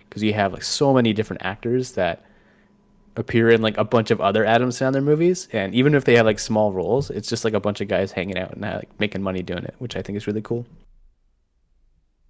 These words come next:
Um, it's got, like, some famous actors in it too, like Steve Buscemi. He plays, like, the crazy guy's dude.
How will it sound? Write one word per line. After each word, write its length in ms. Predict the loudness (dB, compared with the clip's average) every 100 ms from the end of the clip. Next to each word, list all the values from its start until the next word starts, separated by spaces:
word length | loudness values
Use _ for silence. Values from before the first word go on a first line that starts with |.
| _ _ _ -20 -20 -4
Um, 420 | 2 4 2 0
it's 180 | -2 2
got, 180 | 2
like, 180 | 2 -4 -6 _ -10
some 760 | -2 2 2 0 -2 -4 -6 -12 _ _ _ _ _
famous 320 | -2 0 4
actors 340 | 4 4 4 4
in 120 | 2
it 60 | 2
too, 380 | 4 6 4 0
like 140 | -4
Steve 420 | -4 -2 -2 -4 -6
Buscemi. 460 | -6 0 2 2 0
He 120 | -2
plays, 240 | -2 -2
like, 120 | -2
the 60 | -8
crazy 340 | -2 -2 0
guy's 360 | 2 2 0 -4
dude. 440 | -4 0 0 -2